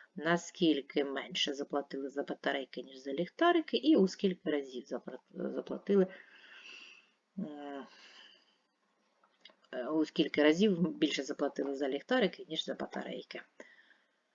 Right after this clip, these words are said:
Отже, першою дією ми шукаємо, яка загальна вартість чотирьох ліхтариків, якщо кожен з них коштує шість гривень. Чотири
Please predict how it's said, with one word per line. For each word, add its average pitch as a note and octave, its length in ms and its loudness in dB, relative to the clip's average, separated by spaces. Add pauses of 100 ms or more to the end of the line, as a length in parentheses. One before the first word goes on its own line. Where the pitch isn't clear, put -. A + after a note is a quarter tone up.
(800)
Отже, F#3+ 360 8 (260)
першою F3+ 440 6
дією C4+ 440 12
ми F3+ 120 10
шукаємо, C4+ 760 4 (840)
яка D#3+ 360 2
загальна C#3 560 -4
вартість C#4+ 640 0 (680)
чотирьох E3 880 2 (120)
ліхтариків, F3+ 840 -2 (400)
якщо D3 380 -4
кожен C#3+ 400 -6
з - 120 -16
них C4+ 360 0
коштує G#3+ 640 -2
шість D#3 460 -6
гривень. C#3 420 -4
Чотири B3+ 580 0